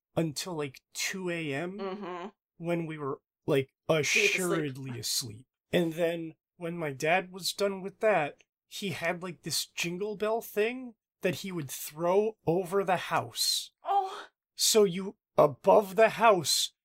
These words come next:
Speaker 1: you could hear jingle bells going by really fast.
Speaker 2: Oh.
Speaker 1: Because, because the thing that we subscribed to was not that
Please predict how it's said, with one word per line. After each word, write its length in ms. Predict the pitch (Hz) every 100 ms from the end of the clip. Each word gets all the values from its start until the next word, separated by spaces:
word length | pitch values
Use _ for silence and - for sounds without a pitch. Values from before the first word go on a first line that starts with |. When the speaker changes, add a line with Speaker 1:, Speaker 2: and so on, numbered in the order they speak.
| _
Speaker 1:
you 160 | 160 185
could 220 | 196 175
hear 540 | 135 - 196 190 180 - -
jingle 460 | 143 - 196 202 214
bells 420 | 196 208 208 202
going 460 | - 190 180 190 175
by 240 | 170 190
really 520 | 185 135 139 185 175 147
fast. 920 | - 165 127 107 - - - - - _ _ -
Speaker 2:
Oh. 460 | 370 349 370 403
Speaker 1:
Because, 640 | - 453 403 175 151 - 311 - _ _ -
because 480 | 196 - 208 175 -
the 120 | 175
thing 400 | - 214 226 220
that 160 | 202 175
we 460 | 196 247 262 208 -
subscribed 760 | - 175 - - 185 - 147
to 120 | -
was 220 | 170 156 196
not 280 | 202 202 -
that 180 | 202